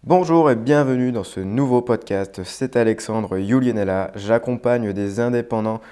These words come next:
à développer leur activité grâce au marketing de contenu. Et tu, comme tu le sais, cette semaine, on parle de personal branding. Et aujourd'hui, en fait, je voulais te partager la clé du personal branding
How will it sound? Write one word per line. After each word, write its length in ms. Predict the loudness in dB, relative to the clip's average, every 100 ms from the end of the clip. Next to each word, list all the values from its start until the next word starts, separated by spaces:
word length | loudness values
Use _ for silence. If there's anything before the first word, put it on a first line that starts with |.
| -12 -4
à 160 | -2
développer 540 | 0 0 0 0 0 2
leur 120 | 4
activité 640 | 2 -2 -10 -6 -2 0
grâce 340 | 0 0 0 -4
au 60 |
marketing 480 | -6 -6 -8 -10 -8
de 80 | -6
contenu. 420 | -8 -8 -6 -8 -10 -20 -14 -2
Et 320 | 0 0 -6 -20 _ _ _
tu, 160 | -6 -2
comme 220 | 0 0
tu 120 | 0
le 80 | -6
sais, 360 | -2 0 2 0
cette 220 | -4 -6
semaine, 380 | -4 -4 -4 -4
on 140 | -6
parle 260 | -4 -2 -2
de 80 | -6
personal 500 | -6 -6 -6 -6 -6
branding. 540 | -6 -6 -6 -6 -8 -14 -20 -10 -2
Et 60 |
aujourd'hui, 380 | 0 2 0 -2
en 80 | -4
fait, 260 | -2 -4
je 60 | -2
voulais 160 | -6 -4
te 100 | -2
partager 640 | -2 -2 -4 -2 -4 -6 -10 -8
la 320 | 0 4 4
clé 440 | 2 -4 -4 -4 -8 _
du 100 | -12
personal 540 | -4 -4 -4 -4 -4 -4
branding 440 | -6 -6 -8